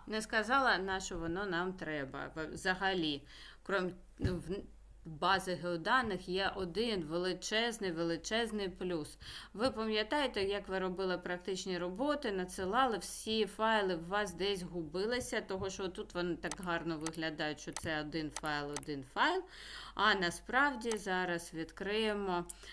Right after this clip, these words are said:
Бачите, один шейп це раз, два, три, чотири, п'ять, шість, сім, так? Два, три, чотири, п'ять, шість, сім. Сім файлів. Раз, два, три, чотири, п'ять файлів.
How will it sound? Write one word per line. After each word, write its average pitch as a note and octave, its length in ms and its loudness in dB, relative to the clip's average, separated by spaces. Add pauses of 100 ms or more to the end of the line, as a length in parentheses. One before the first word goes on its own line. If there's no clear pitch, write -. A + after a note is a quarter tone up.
(160)
Бачите, A3 600 4
один F#3+ 520 0
шейп B3 440 2
це F#3 500 2 (580)
раз, F#3+ 320 6
два, F3 220 4
три, A#3 320 0
чотири, F#3+ 380 0
п'ять, F#3 320 0
шість, - 640 0
сім, G3 280 -2 (320)
так? A3 240 4 (1160)
Два, E3 420 -4
три, G3 380 -4
чотири, F3 580 -4
п'ять, E3 560 -6
шість, - 560 -4
сім. F#3+ 320 0
Сім A#3+ 400 0
файлів. G#3+ 580 4
Раз, F#3 360 4
два, E3+ 320 2
три, E3+ 320 -2
чотири, D3+ 520 -2
п'ять A3 460 0
файлів. G3 680 2